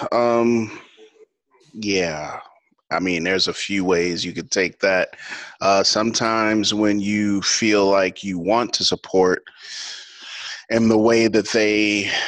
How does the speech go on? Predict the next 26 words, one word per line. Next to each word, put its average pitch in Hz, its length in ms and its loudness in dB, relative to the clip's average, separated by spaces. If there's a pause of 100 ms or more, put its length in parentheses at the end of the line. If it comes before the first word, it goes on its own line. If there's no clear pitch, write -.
(280)
ask 120 460 2
for 98 280 4
it - 140 0
may, 101 560 0
you 95 120 -2
know, 90 280 -6 (260)
uh, 80 360 0
feel 85 600 0 (240)
a - 40 -4
certain 85 400 0
way, 98 380 0 (600)
uh, 85 180 -6
maybe 95 300 -2
you 95 100 -6
need 95 220 -2
to 87 80 -6
look 92 320 0
in 92 60 -6
the 95 60 -4
mirror 95 400 2
and 87 300 -4
see 101 240 0
what 90 220 -2
you're 87 80 -2
doing 92 460 0
and 87 220 -10